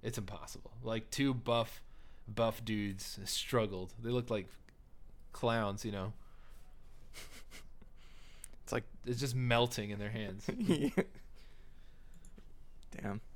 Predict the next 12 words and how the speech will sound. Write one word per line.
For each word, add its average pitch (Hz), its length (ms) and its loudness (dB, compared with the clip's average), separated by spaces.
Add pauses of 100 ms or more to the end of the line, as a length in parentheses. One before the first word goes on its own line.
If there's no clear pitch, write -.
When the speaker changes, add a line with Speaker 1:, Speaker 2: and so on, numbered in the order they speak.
(800)
Speaker 2:
Movers, 135 340 4
the 117 160 0
unsung 110 400 0
heroes. 117 540 0 (440)
Speaker 1:
Truly. 104 320 0
Speaker 2:
Always. 104 480 0 (280)
Speaker 1:
Truly. 95 360 -4 (4000)
Well, 131 220 4 (1400)
is 123 80 0
that 127 160 6
the 127 60 -2
show? 135 240 2